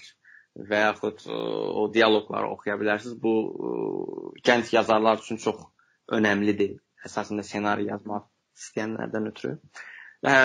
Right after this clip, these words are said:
belə deyərdim ki, Fiddle istifadə eləyirəm. Ə, hansı ki, müxtəlif bloklar izləyirəm oradan,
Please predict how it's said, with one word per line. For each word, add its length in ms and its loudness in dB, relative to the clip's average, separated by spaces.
belə 260 4
deyərdim 480 6
ki, 140 4
Fiddle 360 2
istifadə 560 4
eləyirəm. 560 2
Ə, 200 -4
hansı 320 0
ki, 160 2
müxtəlif 520 4
bloklar 640 6
izləyirəm 560 0
oradan, 460 -2